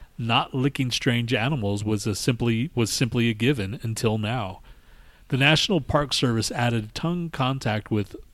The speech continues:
the Sonoran desert toad among its various warnings for park visitors. As we say with most sayings, you can come across, uh, with most things you come across in a national park, whether it be a banana slug, unfamiliar mushroom, or a large toad with glowing eyes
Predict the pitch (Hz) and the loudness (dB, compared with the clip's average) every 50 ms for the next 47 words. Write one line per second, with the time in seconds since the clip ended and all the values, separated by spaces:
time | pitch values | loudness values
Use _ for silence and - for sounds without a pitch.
0 | _ - - 117 104 - - - - - - 110 101 101 113 156 214 208 156 127 | _ -4 -2 -2 0 0 -4 -6 -6 -4 -4 -4 -2 0 2 4 4 4 4 2
1 | 123 127 151 214 165 120 - - 127 147 160 160 123 113 123 - - 107 101 98 | 0 -2 -4 -6 -8 -8 -2 0 2 2 2 2 0 -4 -4 -6 -4 -4 -2 -2
2 | 101 107 110 107 107 110 110 110 107 104 - - - 113 98 101 107 107 113 117 | -2 -2 -4 -4 -4 -4 -4 -2 -2 -4 -4 -6 -14 -12 -6 -2 0 0 0 0
3 | 117 127 123 120 107 104 101 98 101 104 110 117 - - 117 107 - 107 104 104 | 0 0 -2 -2 0 0 0 -2 -2 -4 -6 -8 -4 -4 -6 -4 -2 -4 -4 -4
4 | - - 127 139 151 147 107 95 95 95 - - - - - - - - - - | -4 -4 -4 -2 0 0 -2 -2 -6 -8 -10 -12 -12 -16 -20 -20 -20 -20 -20 -20
5 | - - - - - - - - - _ _ - - - _ - - 127 120 - | -20 -20 -20 -20 -20 -20 -20 -20 -20 _ _ -20 -20 -20 _ -4 -2 -2 0 4
6 | 139 131 120 - - 151 151 139 117 120 123 139 147 135 - - - 117 110 110 | 2 2 2 4 4 4 4 4 2 2 2 2 2 2 2 0 0 0 0 0
7 | 110 113 110 117 120 110 - 123 113 135 135 127 123 - - 127 117 123 117 - | -2 -2 -2 -4 -6 -4 -4 -6 -2 -2 -2 -2 -2 -2 0 0 2 2 0 -2
8 | - - - - - _ _ _ - - - - - - - - - - - 113 | -6 -10 -12 -12 -14 _ _ _ -20 -20 -20 -20 -20 -20 -20 -20 -14 -8 -4 -4
9 | 104 98 98 95 98 - - - - - - - - 110 - - 156 180 165 - | -4 -4 -6 -8 -10 -14 -20 -20 -20 -20 -10 -6 -4 -4 4 8 8 8 8 8
10 | - 117 110 104 101 107 - - 110 104 - - 110 107 104 - - 113 107 104 | 2 -2 -2 0 -2 -2 0 0 -2 -2 0 -2 -2 -2 -2 -2 -4 -4 -4 -2
11 | 104 104 104 - - 104 101 - - 113 104 107 107 - - - - - - - | -2 -2 -2 -2 -4 -6 -6 -6 -4 -2 -2 -2 -4 -6 -10 -20 -20 -20 -20 -20
12 | - - - - - - 131 127 131 123 127 120 117 113 120 127 120 113 104 110 | -20 -20 -20 -18 -6 0 2 2 4 4 2 0 0 2 2 2 2 2 0 -2
13 | 107 110 113 131 139 143 135 - - 139 131 131 131 127 - 127 131 147 156 135 | -2 0 -2 0 -2 -2 -4 -2 -2 0 2 2 0 0 -2 -4 0 0 0 2
14 | 135 131 131 120 117 110 104 104 104 - - - 110 110 117 117 104 101 98 98 | 2 2 2 2 0 0 -2 -2 -2 -4 -4 -4 -4 -2 -2 -2 0 0 0 0
15 | 107 110 113 117 113 110 - - 139 135 131 120 113 107 107 104 101 - - - | 0 0 0 0 -2 -4 -4 0 0 2 2 2 0 0 -2 -2 -4 -4 -10 -12
16 | - - 127 131 131 123 127 120 117 117 135 131 117 110 117 117 110 - | -6 -2 0 0 0 0 0 0 0 0 0 0 0 0 -2 -2 -4 -6